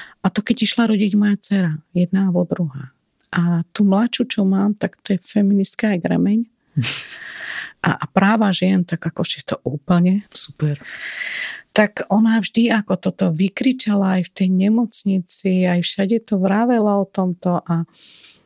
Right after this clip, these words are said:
Speaker 1: ja neviem, ako určite to správanie, mhm, nebolo dobré a ešte aj stále nie je.
Speaker 2: Mhm.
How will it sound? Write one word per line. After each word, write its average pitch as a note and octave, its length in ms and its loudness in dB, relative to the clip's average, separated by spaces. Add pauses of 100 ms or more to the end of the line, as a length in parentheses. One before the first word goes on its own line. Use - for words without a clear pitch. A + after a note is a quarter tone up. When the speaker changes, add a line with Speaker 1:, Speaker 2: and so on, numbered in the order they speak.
(280)
Speaker 1:
ja F#3 200 4
neviem, A3 360 4
ako G3 400 0 (380)
určite A#3+ 520 0
to A3 140 -2
správanie, G#3 1040 0 (680)
mhm, G3 1040 0
nebolo G#3 420 2
dobré E3+ 340 -2
a E3+ 220 0
ešte - 260 -6
aj E3+ 140 -4
stále E3+ 360 -4
nie F#3+ 300 -2
je. E3 160 -2
Speaker 2:
Mhm. C3+ 240 0